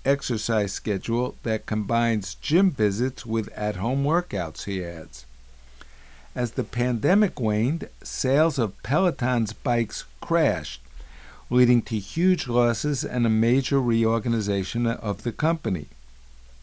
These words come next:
And yet the number of people getting exercise through a connected fitness device, or even just through classes they stream on their phones or other devices,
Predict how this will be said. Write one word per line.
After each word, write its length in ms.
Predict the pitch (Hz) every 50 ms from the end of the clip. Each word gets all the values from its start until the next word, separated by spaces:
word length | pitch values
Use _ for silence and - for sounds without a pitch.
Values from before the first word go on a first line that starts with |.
| - - - - -
And 120 | - 147 135
yet 220 | 131 127 120 -
the 80 | - 110
number 320 | 107 113 135 151 151 147
of 120 | 113 98 -
people 280 | 123 127 120 - 135
getting 400 | 104 95 123 113 110 107 107 - -
exercise 840 | - 135 147 - - 151 131 113 - 113 104 101 101 104 104 - - - - - - - - - - - - - -
through 240 | - 123 120 110 107
a 100 | 104 98
connected 680 | - - - 110 113 120 127 131 - - 123 104 90 -
fitness 540 | - - - 165 180 175 - 143 117 - -
device, 640 | - 107 85 92 90 92 104 123 139 - - - - - - - - - -
or 100 | - 110
even 260 | 113 117 107 117 113 107
just 380 | 101 123 120 123 - - -
through 220 | - 135 123 113 104
classes 640 | - - 127 127 135 143 135 - 131 120 104 -
they 180 | - 104 98 92
stream 580 | - - - - - 131 139 151 156 151 135
on 180 | 117 110 110 107
their 120 | 107 101
phones 440 | 95 - - 117 117 117 117 107 113
or 120 | 107 104
other 220 | 107 107 101 107 104
devices, 760 | 92 98 98 90 101 95 95 95 92 - - 123 123 113 -